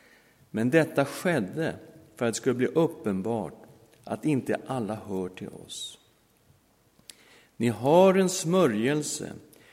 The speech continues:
från den helige och känner alla sanningen.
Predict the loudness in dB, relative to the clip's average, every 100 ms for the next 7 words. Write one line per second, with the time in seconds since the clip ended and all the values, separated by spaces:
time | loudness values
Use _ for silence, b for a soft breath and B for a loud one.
0 | b b b _ 0 4 4 4 2 0
1 | -2 0 2 2 0 0 0 0 -2 -4
2 | 0 2 2 0 -2 -2 -8 -8 -6 -4
3 | -6 -8 -8 -8 -8 -10 -12 -14